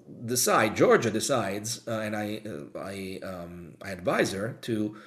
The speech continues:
keep writing publicly, which is something that was completely frowned upon by the leadership. It's like, "No, no, no, no, we're gonna deal with this in, um, in, in between us, but you should stop writing about it."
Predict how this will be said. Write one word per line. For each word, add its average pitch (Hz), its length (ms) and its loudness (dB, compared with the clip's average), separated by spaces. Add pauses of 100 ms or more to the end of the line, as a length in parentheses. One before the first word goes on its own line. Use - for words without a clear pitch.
(220)
keep 254 220 0
writing 160 640 6 (280)
publicly, 101 480 2
which 127 200 4
is 120 100 2
something 214 300 6
that 120 80 8
was 110 140 0
completely 226 600 6
frowned 107 320 4
upon 95 320 -2
by 95 360 -2
the 104 100 -2
leadership. 98 340 -6
It's 113 80 -6
like, 107 160 -4
"No, 123 160 0
no, 123 100 0
no, 120 140 0
no, 110 180 0 (360)
we're 123 180 4
gonna 139 220 6
deal 185 260 10
with 190 140 4
this 190 460 6
in, 113 240 -2
um, 104 1040 -4
in, 92 600 -10
in 98 80 -8
between 104 320 2
us, 185 180 8
but 120 160 2
you 113 140 2
should 113 240 -4
stop - 400 6
writing 120 300 4
about 92 280 -8
it." 90 140 -12